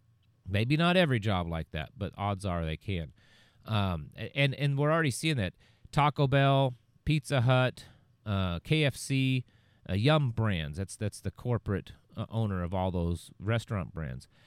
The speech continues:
The, the C F O has announced that, uh,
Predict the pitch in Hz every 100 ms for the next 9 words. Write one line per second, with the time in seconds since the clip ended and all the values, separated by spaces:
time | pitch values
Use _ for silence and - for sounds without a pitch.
0 | - _ 110 104 76 - 143 123 123 -
1 | 156 175 120 104 101 107 107 - - 95
2 | 107 104 - _ _ _ _ 110 107 107
3 | 101 98